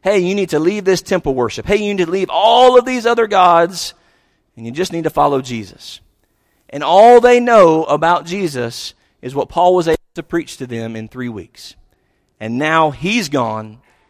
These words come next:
and they don't really have anything else to go on. What is Paul's great concern? Paul had a great love for these Christians. In Second Corinthians, uh, sorry, Second Thessalonians chapters two and three, uh, he commended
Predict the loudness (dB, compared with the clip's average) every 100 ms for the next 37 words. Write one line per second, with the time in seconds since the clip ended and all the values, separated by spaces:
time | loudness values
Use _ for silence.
0 | _ _ _ _ -18 -8 -4 -2 0 -2
1 | -4 -6 -4 -6 -6 -6 -6 -8 -14 -14
2 | -8 -6 -6 -6 -4 -4 -6 -2 2 2
3 | 0 -6 -18 _ _ _ -2 -2 -2 -8
4 | -12 -8 -8 -4 2 2 2 2 0 2
5 | 0 0 -2 -4 -4 -8 -6 -8 -10 -14
6 | -12 -8 -2 -2 -2 -4 -6 -4 -6 -8
7 | -6 -2 0 0 -2 -4 -6 -4 -4 -4
8 | -4 -4 -4 -6 -10 -4 -2 -2 -2 -2
9 | -2 -4 -14 -2 2 2 -2